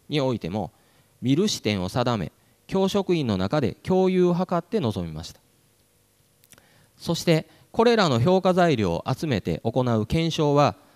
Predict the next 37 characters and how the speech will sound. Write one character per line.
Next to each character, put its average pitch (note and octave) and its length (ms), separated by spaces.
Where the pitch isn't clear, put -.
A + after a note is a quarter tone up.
担 G3+ 280
当 G#3 220
学 F3+ 240
年 F#2+ 160
や E2+ 220
係 C3 380
だ A#2 120
け B2 100
で A2+ 120
な G#2 120
く、 - 160
全 E3 300
教 F#3+ 240
職 F3 280
員 G2 200
参 G#2+ 280
加 C3 100
の D3+ 140
ワ B2 140
ー B2 40
ク - 80
シ - 60
ョ A#2+ 40
ッ A2+ 40
プ - 120
と B2+ 100
し G#2 100
ま D#2 120
し - 80
た。 - 80
え、 A#2+ 120
実 A#3 320
践 C4 80
例 F3 140
と G#2+ 120
し - 80
て F#2 160